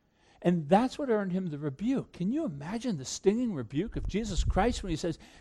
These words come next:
"Get behind me, Satan. Get behind me." He just gave him the keys to the kingdom. And now he's calling him Satan and putting him behind. Why?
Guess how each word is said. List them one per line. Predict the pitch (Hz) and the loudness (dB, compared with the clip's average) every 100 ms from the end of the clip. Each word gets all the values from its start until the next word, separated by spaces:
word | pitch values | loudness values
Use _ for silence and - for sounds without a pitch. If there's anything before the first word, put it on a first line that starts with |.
| - | 4
"Get | 254 | 4
behind | 190 165 160 | 4 -4 -4
me, | |
Satan. | 123 165 147 151 156 _ _ _ _ _ _ _ _ - | -4 -4 -4 -8 -16 _ _ _ _ _ _ _ _ 4
Get | 277 | 4
behind | 247 180 151 120 | 4 -2 -2 -6
me." | 101 _ _ _ _ _ _ _ | -10 _ _ _ _ _ _ _
He | - 285 | 2 4
just | 359 - | 4 2
gave | 320 311 311 | 4 4 2
him | 311 | 0
the | 311 | -2
keys | - 294 311 - | 6 6 6 2
to | 320 | -4
the | 320 | -6
kingdom. | - 302 381 392 370 220 - _ - | 2 4 4 6 6 6 -4 _ 0
And | 247 | 4
now | 285 330 | 4 6
he's | 349 - | 4 4
calling | 269 262 285 | 4 6 6
him | 294 | 4
Satan | 294 - 339 320 277 | -4 -2 6 6 6
and | 247 | 0
putting | 214 277 285 | 4 2 4
him | 285 | 6
behind. | 277 277 349 370 185 | 4 4 -2 0 0
Why? | 220 320 349 | 2 4 6